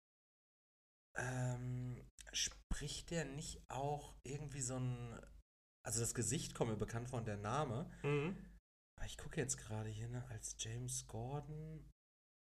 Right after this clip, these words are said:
Speaker 2: Ja,
Speaker 1: Commissioner
Speaker 2: ja,
Speaker 1: Gordon
Speaker 2: auch.
Speaker 1: spricht der Dark, also in, in der Dark Knight Trilogie spricht der Commissioner Gordon.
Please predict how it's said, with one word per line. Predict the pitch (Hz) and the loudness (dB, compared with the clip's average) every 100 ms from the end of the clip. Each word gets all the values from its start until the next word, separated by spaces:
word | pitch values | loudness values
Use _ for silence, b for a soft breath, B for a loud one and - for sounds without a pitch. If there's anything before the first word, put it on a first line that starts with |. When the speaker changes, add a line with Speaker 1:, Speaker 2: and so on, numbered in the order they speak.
| _ - - - | _ -20 -14 2
Speaker 2:
Ja, | 151 151 135 160 | 10 12 12 12
Speaker 1:
Commissioner | 170 123 131 | 8 6 8
Speaker 2:
ja, | 131 | 8
Speaker 1:
Gordon | 143 127 147 | 8 8 6
Speaker 2:
auch. | 151 | 4
Speaker 1:
spricht | - - 147 - | 0 -2 -4 0
der | 147 139 | 2 2
Dark, | 123 117 123 - | 2 0 0 -4
also | 101 101 107 | -4 -4 -4
in, | 104 92 | -4 -2
in | 107 | 0
der | 101 | 2
Dark | 104 | 0
Knight | 110 117 | 2 0
Trilogie | - 120 117 117 | 0 -2 0 -2
spricht | - 117 123 | -4 -4 0
der | 113 220 B B B B B - - - | 0 0 B B B B B -20 -16 -6
Commissioner | 110 117 - 110 101 | -2 -2 0 0 0
Gordon. | 95 104 117 131 139 139 | 2 2 4 2 0 -2